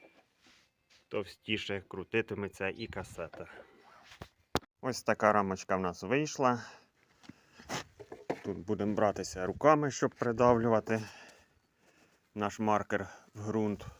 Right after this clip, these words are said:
А з цієї сторони, з другої сторони, щас прикріпимо касету.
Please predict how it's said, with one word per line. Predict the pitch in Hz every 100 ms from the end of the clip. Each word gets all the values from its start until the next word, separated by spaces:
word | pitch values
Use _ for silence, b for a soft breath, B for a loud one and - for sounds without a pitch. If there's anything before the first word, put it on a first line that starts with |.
| - B B B B B B -
А | 113
з | - -
цієї | 120 143
сторони, | - 120 110 107
з | 107
другої | 135 147 165
сторони, | - 160 147 147 139
щас | 127 110
прикріпимо | - - 110 120 123 110 101 - - -
касету. | 113 - 196 185 - 175